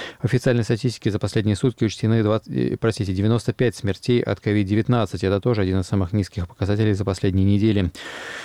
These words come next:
Всего с начала эпидемии, по данным оперативного штаба, умерли более двенадцати тысяч человек. В эти показатели включены не все, у кого был, э, кто был инфицирован коронавирусом, а только те, у кого он признан главной причиной смерти. Впоследствии Росстат, как правило, корректирует цифры умерших от коронавирусной инфекции в сторону увеличения.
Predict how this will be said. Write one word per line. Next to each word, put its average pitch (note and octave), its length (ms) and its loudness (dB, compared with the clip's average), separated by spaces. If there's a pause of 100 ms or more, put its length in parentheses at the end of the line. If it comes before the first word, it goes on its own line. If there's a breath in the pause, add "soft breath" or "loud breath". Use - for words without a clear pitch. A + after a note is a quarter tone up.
(120)
Всего C3+ 300 2
с - 60 -4
начала A#2 280 2
эпидемии, A2 400 2
по G2+ 140 -2
данным G2+ 200 2
оперативного G2 520 0
штаба, A#2 320 0
умерли G2 320 2
более G2 240 2
двенадцати G2 400 0
тысяч F2+ 240 -6
человек. F#2+ 440 0 (140)
В G2 100 0
эти G2+ 200 -2
показатели G2+ 480 0
включены G#2+ 400 2
не A2+ 100 4
все, A2+ 260 0
у F#2 120 2
кого F#2+ 200 0
был, F#2 280 0 (960 loud breath)
э, - 160 2
кто - 160 -2
был G#2 160 0
инфицирован G2 460 0
коронавирусом, A2 600 2
а G2+ 60 -2
только F#2+ 240 -2
те, A#2+ 220 0
у G#2 100 -2
кого G2+ 180 2
он G2+ 100 2
признан G#2+ 360 2
главной F#2+ 320 2
причиной G#2 400 0
смерти. A2 560 0
Впоследствии G#2 480 -2
Росстат, G2 340 0
как - 160 -10
правило, G2+ 340 2
корректирует G#2+ 560 0
цифры F#2+ 260 -2
умерших G2 440 0
от F2+ 80 -12
коронавирусной F2+ 580 0
инфекции A#2 380 0
в - 80 -2
сторону F#2+ 320 2
увеличения. F#2+ 680 0